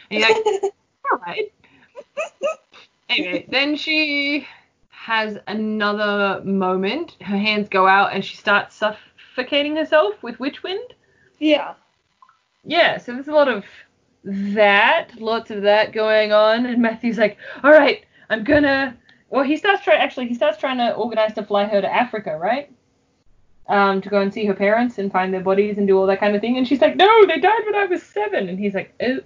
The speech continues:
Speaker 1: oh, those, those people. Oh,
Speaker 2: <laughs>
Speaker 1: okay."
Speaker 2: Yeah, and then I think she's,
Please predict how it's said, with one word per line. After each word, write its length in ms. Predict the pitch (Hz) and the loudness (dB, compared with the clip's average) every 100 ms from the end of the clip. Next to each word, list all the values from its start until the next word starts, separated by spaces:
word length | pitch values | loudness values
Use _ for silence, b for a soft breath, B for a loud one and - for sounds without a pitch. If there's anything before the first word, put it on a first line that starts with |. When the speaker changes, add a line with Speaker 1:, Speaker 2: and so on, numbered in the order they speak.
| - | 2
Speaker 1:
oh, 280 | 226 294 233 | 2 2 0
those, 560 | 185 247 339 302 233 _ | 0 2 0 -2 -8 _
those 300 | 202 254 381 | 2 6 4
people. 500 | - 180 170 - 196 _ - | 4 -8 -10 -16 -18 _ -4
Oh, 360 | 403 415 - | -2 -2 -4
Speaker 2:
<laughs> 20 | - | -6
Speaker 1:
okay." 380 | - - 190 _ _ _ _ _ - - | -10 -14 -14 _ _ _ _ _ -20 -12
Speaker 2:
Yeah, 340 | 453 415 - - _ _ _ - | -2 0 -2 -6 _ _ _ -8
and 180 | 294 294 | -2 2
then 500 | 311 311 311 311 294 | 2 2 -2 -4 -4
I 120 | 294 285 | -4 -4
think 280 | 285 269 | -4 -8
she's, 380 | - 294 - - | -2 -4 -4 -16